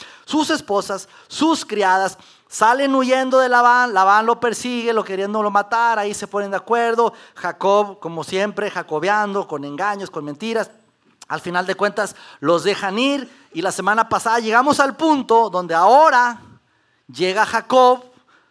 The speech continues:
a punto de ver a Esaú, su hermano. Esaú, recordando que estaba muy enojado desde hace veinte años,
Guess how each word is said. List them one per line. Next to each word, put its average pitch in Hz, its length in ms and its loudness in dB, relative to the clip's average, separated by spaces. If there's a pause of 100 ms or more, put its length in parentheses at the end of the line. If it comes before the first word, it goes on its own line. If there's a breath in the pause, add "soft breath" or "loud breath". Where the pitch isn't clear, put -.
(280 soft breath)
a 120 140 -8
punto 349 380 2
de 262 120 2
ver 220 180 0
a 214 80 0
Esaú, 185 580 -4
su 175 160 -10
hermano. 117 600 -10 (180 soft breath)
Esaú, 233 680 2
recordando 180 640 -2
que 185 80 -12
estaba 165 280 -2
muy 262 340 2
enojado 196 580 0
desde 156 140 -4
hace 156 180 -8
veinte 247 400 -4
años, 233 460 -2